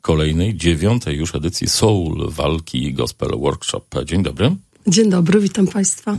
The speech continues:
Speaker 1: Dziewiąta edycja, czyli, y, zapotrzebowanie na gospel jest.
Speaker 2: No, oczywiście, że jest.
Speaker 1: A
Speaker 2: Mamy, od dwudziestu lat działa Suwałki Gospel Choir, który prowadzę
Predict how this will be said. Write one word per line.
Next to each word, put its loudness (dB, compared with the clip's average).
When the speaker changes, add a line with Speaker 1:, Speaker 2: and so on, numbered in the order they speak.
Speaker 1:
Dziewiąta -2
edycja, -2
czyli, -4
y, -4
zapotrzebowanie -4
na -6
gospel -4
jest. -6
Speaker 2:
No, 4
oczywiście, 0
że 0
jest. -2
Speaker 1:
A -2
Speaker 2:
Mamy, 4
od 2
dwudziestu 2
lat 0
działa 2
Suwałki 0
Gospel -2
Choir, 0
który -2
prowadzę 0